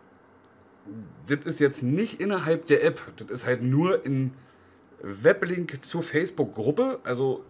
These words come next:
läuft über Internet ab. Das hat an sich mit der App nichts zu tun. Ich hab die nur, die Gruppe darin nur verlinkt. Für die Leute, die auch in der Gruppe sind,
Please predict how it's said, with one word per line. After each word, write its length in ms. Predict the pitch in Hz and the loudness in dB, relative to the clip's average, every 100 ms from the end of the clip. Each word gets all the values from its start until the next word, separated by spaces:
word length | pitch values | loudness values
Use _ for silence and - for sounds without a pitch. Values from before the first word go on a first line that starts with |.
| 110 | -6
läuft 280 | 117 127 139 | 2 2 2
über 160 | 110 104 | -2 -4
Internet 420 | 180 202 202 214 | -2 -2 -2 -6
ab. 220 | 185 - - - - - - - - - _ _ - | -10 -12 -16 -20 -20 -20 -20 -20 -20 -20 _ _ -14
Das 140 | 110 | -4
hat 180 | 127 - | -2 -2
an 140 | 120 | -2
sich 200 | 117 147 | -2 -2
mit 140 | 135 120 | -2 0
der 140 | - | 0
App 160 | - 135 | -2 0
nichts 240 | 139 - | -2 -2
zu 80 | 123 | -6
tun. 200 | 139 160 | -2 -2
Ich 140 | - | -2
hab 160 | 120 - | -4 -6
die 140 | 123 | -4
nur, 420 | 120 120 120 117 110 - | 0 2 2 2 -4 -14
die 80 | 95 | -6
Gruppe 260 | 117 127 | -2 0
darin 320 | 107 104 113 | 0 0 -2
nur 140 | 117 120 | -2 -2
verlinkt. 500 | - 104 110 104 - | -2 -2 -2 -4 -6
Für 220 | - 110 | -12 -10
die 100 | 101 | -6
Leute, 320 | 107 113 113 | -2 -2 -4
die 160 | 101 113 | -8 -8
auch 140 | 107 | -6
in 100 | 117 | -2
der 100 | 110 | -2
Gruppe 300 | 101 110 139 | 0 2 2
sind, 320 | 101 131 240 | 2 2 0